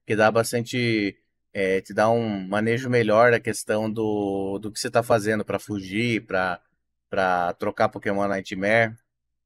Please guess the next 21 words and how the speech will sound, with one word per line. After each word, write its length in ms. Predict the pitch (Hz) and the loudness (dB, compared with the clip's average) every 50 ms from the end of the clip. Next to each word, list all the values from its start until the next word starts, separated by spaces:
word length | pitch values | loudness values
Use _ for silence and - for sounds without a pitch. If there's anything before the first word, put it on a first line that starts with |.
| _ _ _ _ _ _ _ _ _ | _ _ _ _ _ _ _ _ _
Deixa 220 | - 95 - - 110 | -12 -10 -6 -4 -4
eu 100 | 101 92 | -4 -4
ver. 260 | 87 90 90 87 - _ _ _ _ _ _ _ _ _ _ _ _ _ _ _ _ - | -4 -6 -8 -8 -10 _ _ _ _ _ _ _ _ _ _ _ _ _ _ _ _ -4
Eu 180 | - 113 113 | 2 4 6
acho 180 | 117 131 127 - | 6 6 4 4
que 60 | - | 2
ela 140 | 139 135 135 | 2 2 2
entraria 380 | 131 - 139 123 123 127 139 143 | 2 2 2 2 4 4 4 4
aqui, 300 | 123 120 117 113 107 104 | 2 0 -2 0 0 2
ó, 160 | 95 87 87 - _ _ - | 0 0 -4 -10 _ _ -6
mais 240 | 95 95 98 92 101 | -2 -2 0 0 -2
ou 80 | 98 | -2
menos, 460 | 95 95 92 92 87 - - - - - | -2 -2 -4 -4 -6 -8 -8 -10 -8 -8
a 100 | 90 92 | -10 -8
Florges, 460 | - - 98 98 98 95 87 85 - | -4 2 4 4 4 4 2 -2 0
tá? 220 | - 113 123 131 - _ _ _ _ _ _ _ _ - | 4 4 4 4 2 _ _ _ _ _ _ _ _ -2
Ela 160 | - 98 98 | 2 2 2
ficaria 400 | - - 120 117 123 110 117 123 | 2 2 2 4 4 4 4 4
aqui, 300 | 120 120 - 107 95 - _ _ _ | 2 0 -2 -6 -6 -6 _ _ _
tá 100 | - 92 | -2 0
bom? 220 | 92 104 117 131 | 2 2 2 0